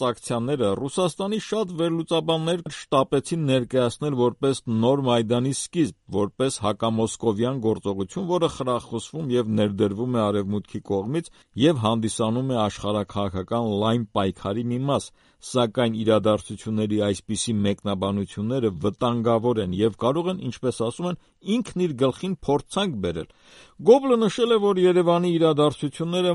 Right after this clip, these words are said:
Մայդանի հետ համեմատելը բացարձակապես անմտություն է։ Նա մեջբերել է ռուսաստանցի վերլուծաբան Սերգեյ Մարկեդոնովին, ով Ռուսաստանի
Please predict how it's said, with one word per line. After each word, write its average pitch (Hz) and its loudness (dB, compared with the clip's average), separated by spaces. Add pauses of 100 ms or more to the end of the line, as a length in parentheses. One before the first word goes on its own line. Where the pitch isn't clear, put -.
Մայդանի 143 2
հետ 131 0
համեմատելը 117 -2
բացարձակապես 110 -2 (220)
անմտություն 104 -4
է։ - -16 (200)
Նա 147 -2 (100)
մեջբերել 113 0
է 110 0
ռուսաստանցի 107 -4
վերլուծաբան 101 -6
Սերգեյ 104 -4 (100)
Մարկեդոնովին, 107 -6 (300)
ով 240 8
Ռուսաստանի 196 2